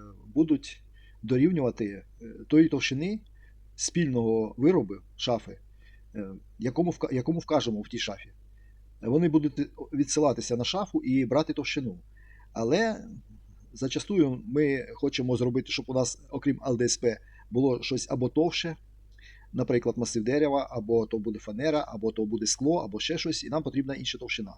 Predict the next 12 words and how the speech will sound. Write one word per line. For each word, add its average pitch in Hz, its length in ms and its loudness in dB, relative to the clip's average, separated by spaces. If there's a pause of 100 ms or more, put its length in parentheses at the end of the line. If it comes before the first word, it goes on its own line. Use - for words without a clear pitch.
(600)
То 123 120 -2
для 131 100 0
того 196 220 4
нам 165 140 4
треба 151 220 2
зробити, 135 420 4
щоб - 200 -6
у, - 60 -10 (240)
у 123 180 -10
нас 165 180 0
коригувалося 131 680 2
це. - 160 -16